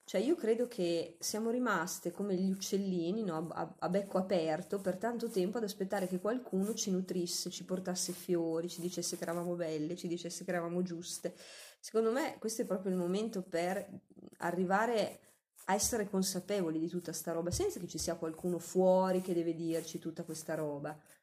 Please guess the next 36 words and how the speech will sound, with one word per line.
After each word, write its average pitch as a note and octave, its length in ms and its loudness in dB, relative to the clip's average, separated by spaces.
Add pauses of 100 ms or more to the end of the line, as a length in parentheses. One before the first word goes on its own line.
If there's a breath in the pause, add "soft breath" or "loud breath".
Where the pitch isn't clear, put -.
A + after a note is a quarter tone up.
È F#3+ 100 -4
un G#3+ 60 0
po' A#3 180 -2
quello, F3 540 2 (160 loud breath)
è - 80 -6
un F#3 140 2
po' G#3 180 4
voglio F#3+ 300 4
un F3+ 60 0
mazzo F#3+ 320 0
di G#3 100 0
fiori, F3 400 2
me G#3+ 120 2
lo E3 140 0
compro. E3 640 0 (300 loud breath)
Quando A3+ 260 0
vi A#3+ 120 2
ho F#3+ 80 2
par-, F3 240 0
vi D#3+ 100 -2
ho - 20 0
fatto F#3+ 320 -2
quella F3 200 0
puntata F3+ 580 0
sulla F3+ 220 -2
differenza F3+ 640 -2
tra E3 180 -2
essere F3+ 320 0
innamorati F3 880 -2
e D#3 60 2
essere E3+ 340 -2
amore, E3+ 400 0
era B3 80 -2
un A3 100 -2
po' E3+ 160 -4
quello. E3 540 0